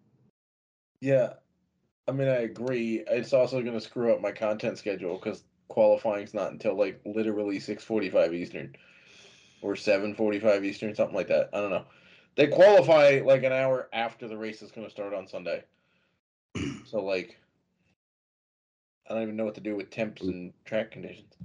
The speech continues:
Speaker 2: Ooh, the price is jumping on Harrison Burton.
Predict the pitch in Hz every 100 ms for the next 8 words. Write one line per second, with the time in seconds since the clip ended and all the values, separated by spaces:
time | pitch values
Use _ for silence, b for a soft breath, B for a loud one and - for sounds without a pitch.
0 | B B B 92 80 - 110 87 90 87
1 | 95 92 90 78 92 90 78 78 80 92
2 | 78 78